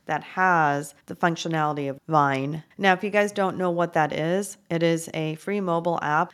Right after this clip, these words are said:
that allows users to record and share unlimited number of short looping video clips that have a maximum length of six seconds.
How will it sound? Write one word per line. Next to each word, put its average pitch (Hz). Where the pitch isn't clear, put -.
that 156
allows 156
users 160
to 160
record 156
and 151
share 151
unlimited 160
number 147
of 143
short 185
looping 175
video 160
clips 147
that 143
have 160
a 156
maximum 160
length 156
of 143
six 160
seconds. 185